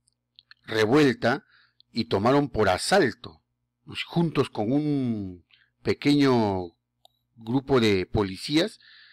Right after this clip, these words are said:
de Iquitos, tomaron por asalto Leticia y se inició una guerra, ¿no?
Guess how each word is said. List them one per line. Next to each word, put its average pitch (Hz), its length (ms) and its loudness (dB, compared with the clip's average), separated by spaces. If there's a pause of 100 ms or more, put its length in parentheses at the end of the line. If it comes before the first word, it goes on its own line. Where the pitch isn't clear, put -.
(200)
de 107 120 -2
Iquitos, 170 680 -2 (460)
tomaron 131 340 0
por 127 160 0
asalto 160 320 -2
Leticia 120 500 -6 (440)
y 107 80 -10
se 107 100 -6
inició 95 300 -6
una 151 120 0
guerra, 110 460 -4
¿no? - 180 -10